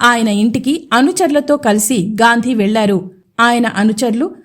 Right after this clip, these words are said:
కౌశిక్ ఇంట్లోకి దూసుకెళ్లడంతో పాటు రాళ్లు, టమాటాలు, కోడిగుడ్లు విసరడంతో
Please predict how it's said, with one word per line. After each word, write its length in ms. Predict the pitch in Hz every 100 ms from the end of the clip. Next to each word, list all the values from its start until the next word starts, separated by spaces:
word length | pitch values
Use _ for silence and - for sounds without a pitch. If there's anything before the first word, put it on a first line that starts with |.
| _ -
కౌశిక్ 380 | 311 415 427 294
ఇంట్లోకి 340 | 262 262 254
దూసుకెళ్లడంతో 760 | 202 294 320 277 226 220 214 196
పాటు 380 | 196 196 196 392 - _
రాళ్లు, 500 | 208 262 277 311 320
టమాటాలు, 680 | 339 240 233 254 269 247 262
కోడిగుడ్లు 640 | 269 220 226 226 226 220
విసరడంతో 680 | 247 190 190 226 220 214 294